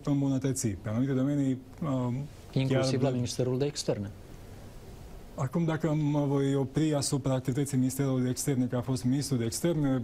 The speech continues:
Speaker 1: uh, nu știu dacă va fi un lucru foarte etic, uh, Alexandru, tu ce zici? E bine sau nu e bine?
Speaker 2: <laughs>
Speaker 1: Uh, dacă lucrurile se pot îmbunătăți, uh, cardinal, uh, e un lucru absolut evident.
Speaker 2: Dar nu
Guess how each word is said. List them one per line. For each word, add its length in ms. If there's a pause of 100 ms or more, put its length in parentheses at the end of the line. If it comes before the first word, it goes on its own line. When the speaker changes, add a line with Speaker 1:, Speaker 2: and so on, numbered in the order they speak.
Speaker 1:
uh, 80 (280)
nu 100
știu 160
dacă 160
va 140
fi 220
un 140
lucru 220
foarte 540 (300)
etic, 460
uh, 60 (180)
Alexandru, 420
tu 80
ce 140
zici? 320
E 440
bine 200
sau 180
nu 80
e 100
bine? 500
Speaker 2:
<laughs> 260 (120)
Speaker 1:
Uh, 320 (720)
dacă 500 (200)
lucrurile 260
se 140
pot 240
îmbunătăți, 640
uh, 140 (640)
cardinal, 580
uh, 680
e 40
un 80
lucru 160
absolut 340
evident. 400 (220)
Speaker 2:
Dar 200 (360)
nu 260